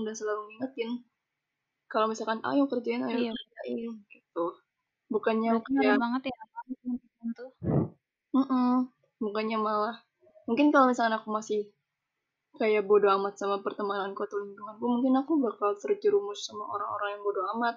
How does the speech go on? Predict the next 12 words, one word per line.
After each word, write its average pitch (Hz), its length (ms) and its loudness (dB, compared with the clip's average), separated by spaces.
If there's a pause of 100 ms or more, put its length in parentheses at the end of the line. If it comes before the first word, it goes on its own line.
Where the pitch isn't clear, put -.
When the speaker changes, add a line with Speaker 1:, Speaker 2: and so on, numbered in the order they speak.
Speaker 1:
terus 226 240 -8
kayak 208 220 -2
ngebiarin 208 500 -2
aja 269 200 2 (600)
sama 226 220 2 (100)
hidupku. 226 400 0
Speaker 2:
Hmm. 220 420 -4 (800)
Speaker 1:
Gitu. - 340 -10 (1900)
Speaker 2:
Ah, 214 320 -4 (240)
Noni 214 280 2 (100)
kan 311 120 0 (280)
kuliahnya 240 420 0